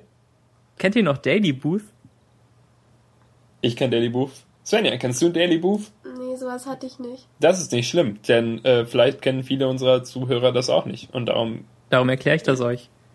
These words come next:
Speaker 2: Kann
Speaker 1: Das,
Speaker 2: Max das
Speaker 1: das
Speaker 2: kurz erklären?
Speaker 1: Prinzip der
Speaker 3: Okay.
Speaker 1: Seite ist, dass man optimalerweise jeden Tag ein Foto seines Gesichtes aufnimmt und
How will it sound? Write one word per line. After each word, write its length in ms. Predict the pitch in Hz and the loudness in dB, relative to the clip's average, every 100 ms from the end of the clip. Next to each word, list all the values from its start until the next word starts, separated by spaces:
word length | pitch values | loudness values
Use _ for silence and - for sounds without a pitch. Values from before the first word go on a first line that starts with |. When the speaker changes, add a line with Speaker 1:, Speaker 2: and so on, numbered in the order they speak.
| _ - | _ -8
Speaker 2:
Kann 100 | 127 | -4
Speaker 1:
Das, 100 | 110 | -2
Speaker 2:
Max 160 | 139 - | -4 -2
das 80 | |
Speaker 1:
das 80 | 131 | -2
Speaker 2:
kurz 120 | 143 - | -2 -2
erklären? 160 | 139 | 0
Speaker 1:
Prinzip 260 | 123 135 147 | 0 -2 0
der 100 | 135 | 0
Speaker 3:
Okay. 60 | 131 | 2
Speaker 1:
Seite 520 | 135 151 156 160 - - | 2 2 0 0 -2 -4
ist, 340 | 147 143 - _ - | -4 -4 -12 _ -6
dass 240 | 127 - | -4 0
man 260 | 131 123 127 - _ _ _ _ - _ - | 0 0 -4 -12 _ _ _ _ -20 _ -6
optimalerweise 840 | 175 - 170 147 165 147 147 143 | -2 2 2 4 6 6 4 2
jeden 400 | 131 131 196 175 | -2 -2 0 0
Tag 580 | 151 185 156 131 - - _ _ | 0 -2 -2 -4 -8 -16 _ _
ein 160 | - 143 | -4 -2
Foto 360 | - 170 - 139 | 0 -2 2 2
seines 340 | 135 139 135 | 2 2 -2
Gesichtes 560 | 135 139 190 - 127 - | -2 0 -2 -2 -2 0
aufnimmt 640 | 131 135 131 151 202 - _ _ _ _ _ _ _ _ | -2 0 -2 -2 -4 -12 _ _ _ _ _ _ _ _
und 480 | - 131 127 - | -2 0 -2 -6